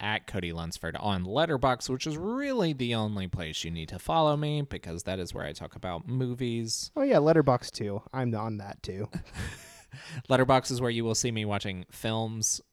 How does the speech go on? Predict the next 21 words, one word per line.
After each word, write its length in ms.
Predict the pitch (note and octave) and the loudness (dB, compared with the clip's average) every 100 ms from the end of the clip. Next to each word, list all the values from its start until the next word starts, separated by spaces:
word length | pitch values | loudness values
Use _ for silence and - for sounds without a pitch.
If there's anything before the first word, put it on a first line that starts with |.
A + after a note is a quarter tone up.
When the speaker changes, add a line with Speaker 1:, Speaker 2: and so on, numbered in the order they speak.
| - | -4
Speaker 1:
uh, 360 | G2 F2+ E2+ F2 | -2 0 -2 -4
T 180 | - A2+ | -4 -2
V 160 | G#2 G#2 | -2 -2
series 520 | - A2+ G#2 G2 - | -2 0 0 0 -2
that 140 | G#2 | -6
they 120 | F#2+ | -4
allow 220 | F#2 F#2 F#2+ | -4 -4 -2
to 60 | |
slip 340 | - A2 F#2+ - | -2 -2 -6 -4
through, 420 | A2 A2 A2 G#2+ G#2+ | 0 2 2 0 -4
and 260 | G2 F#2 | -8 -8
random 540 | F#2 F#2+ G#2+ G#2 G#2+ A2 | -8 -6 -6 -6 -6 -4
<laughs> 160 | D3+ | -4
specials 880 | - - - G2 - G2 G2+ - C#3+ - | -2 -4 -4 -4 -2 -2 -2 0 0 -2
that 140 | G#2 | -4
also 440 | F2+ F2+ - F#2 E2+ | -6 -8 -8 -8 -8
get 240 | - D2+ | -12 -14
allowed 420 | - E2+ F2+ F2+ - | -12 -12 -12 -12 -14
to 140 | - | -14
slip 320 | - - - | -12 -12 -14
through. 320 | - G2+ F2+ | -8 -6 -6